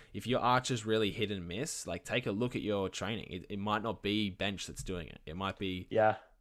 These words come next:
Speaker 1: deads or squ-, you know, even
Speaker 2: There's, there's a, there's a lot of stuff that a lot of people don't realize going to training, especially at the microcycle level where you're talking about day to day,
Speaker 1: Mm.
Speaker 2: um,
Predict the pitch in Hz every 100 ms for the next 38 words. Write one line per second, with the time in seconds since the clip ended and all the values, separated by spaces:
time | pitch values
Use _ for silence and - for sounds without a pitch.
0 | - 95 67 - - 87 - - 90 87
1 | 82 101 110 101 - - 120 123 123 -
2 | - 127 104 - 123 123 120 113 117 113
3 | - 113 110 - 101 92 - _ _ _
4 | _ 120 107 107 104 - 104 101 98 95
5 | 101 104 95 90 95 98 98 90 101 98
6 | 92 - 107 - 98 95 92 95 95 92
7 | 98 95 90 90 92 95 90 87 87 90
8 | 90 87 82 - 92 87 85 90 90 82
9 | - - 95 95 - 101 90 87 87 85
10 | 92